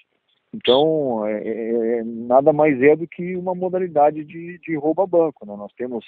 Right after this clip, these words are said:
é, é um roubo majorado, né? Não com emprego de explosivos, é um roubo realizado durante o dia, é, que é realizado de uma maneira bastante silenciosa, diferente, então, de casos, por exemplo, de roubos até mesmo durante o dia, que fazem cordão humano,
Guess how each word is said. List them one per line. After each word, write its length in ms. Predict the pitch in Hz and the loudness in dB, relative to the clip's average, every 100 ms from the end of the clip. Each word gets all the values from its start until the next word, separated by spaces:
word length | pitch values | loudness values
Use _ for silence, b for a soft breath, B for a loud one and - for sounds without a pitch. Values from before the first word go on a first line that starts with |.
| _ _ _ _ - | _ _ _ _ -8
é, 460 | 110 107 117 123 | -6 -4 -4 4
é 60 | 139 | 6
um 100 | 208 | 6
roubo 260 | 156 160 147 | 6 4 4
majorado, 600 | 143 135 147 123 135 214 | -2 0 2 2 2 -2
né? 220 | 147 147 | -10 -10
Não 180 | 131 147 | -10 -12
com 160 | - 135 | -10 -14
emprego 320 | - 123 123 | -6 -6 -6
de 80 | _ | _
explosivos, 480 | 170 156 131 175 | -4 -4 -4 -6
é 60 | 131 | -6
um 80 | 123 | -8
roubo 380 | 107 127 123 107 _ _ _ | -4 -4 -4 -8 _ _ _
realizado 480 | 127 131 113 123 123 | -2 0 4 4 4
durante 380 | 120 127 131 - | 0 -2 -2 -6
o 40 | |
dia, 440 | 135 113 139 214 233 _ B B B B 123 | -12 -8 2 2 2 _ B B B B -4
é, 600 | 123 123 120 120 117 110 | -2 0 0 -2 -4 -6
que 100 | - | 0
é 240 | 147 165 165 135 | 2 2 -2 -6
realizado 540 | 143 139 117 139 139 | -4 -4 2 2 2
de 100 | 117 | -6
uma 140 | 131 127 | -6 -2
maneira 320 | 127 131 139 | -2 0 0
bastante 460 | 127 123 127 123 _ | -2 -4 -6 -10 _
silenciosa, 720 | 143 175 - 131 156 208 220 _ b b _ | -8 -8 -6 -2 -2 -4 -8 _ b b _
diferente, 640 | 170 185 220 185 220 - | -6 4 6 6 2 -4
então, 240 | 175 180 185 | -6 -4 -4
de 80 | |
casos, 380 | 170 160 151 127 _ | -4 0 0 -2 _
por 120 | 131 | -4
exemplo, 180 | 135 131 | -4 -8
de 120 | 123 | -6
roubos 380 | 120 147 131 104 _ | 0 0 -2 -12 _
até 260 | 120 _ 175 | -8 _ -2
mesmo 320 | 160 143 143 | 0 -2 -4
durante 300 | 127 139 135 | -4 -4 -4
o 40 | |
dia, 520 | 147 - 160 180 143 | -12 -8 -4 2 2
que 120 | 120 - | 0 -2
fazem 280 | 120 113 123 | 2 2 0
cordão 340 | 120 104 117 | -2 0 0
humano, 560 | 151 143 147 165 175 190 | -2 -2 0 0 -2 -8